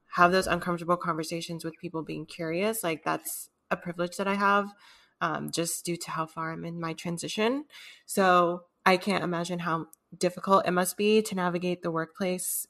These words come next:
when you are not at that point in your transition, or you're just starting, or you've been at a job for, like, a long time and s-, decided to start your transition. Like,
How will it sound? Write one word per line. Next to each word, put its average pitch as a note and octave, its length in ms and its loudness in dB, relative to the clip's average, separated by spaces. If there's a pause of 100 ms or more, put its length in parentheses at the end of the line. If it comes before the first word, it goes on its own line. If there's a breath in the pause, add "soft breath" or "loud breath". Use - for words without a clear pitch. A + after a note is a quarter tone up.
when E3+ 600 0 (100)
you E3+ 280 -4
are E3+ 80 0
not F3 420 2
at A3+ 140 -4
that B3+ 220 0
point B3 320 -2
in A#3 100 -4
your A#3+ 120 -2
transition, A#3 640 0
or F3+ 100 0
you're E3 140 -4
just E3 240 -8
starting, F3+ 640 0 (600 loud breath)
or F3 260 10
you've E3 240 0
been F3 180 2
at E3 140 0
a E3+ 60 0
job D#3 360 0
for, F#3 120 -4
like, E3+ 180 -4
a F#3+ 60 -2
long F#3 240 0
time F#3 520 -4
and D#3+ 380 -8
s-, - 220 -14
decided E3 420 0
to E3+ 80 -12
start E3 200 -6
your E3 100 -6
transition. D#3+ 580 -4
Like, D#3+ 200 -2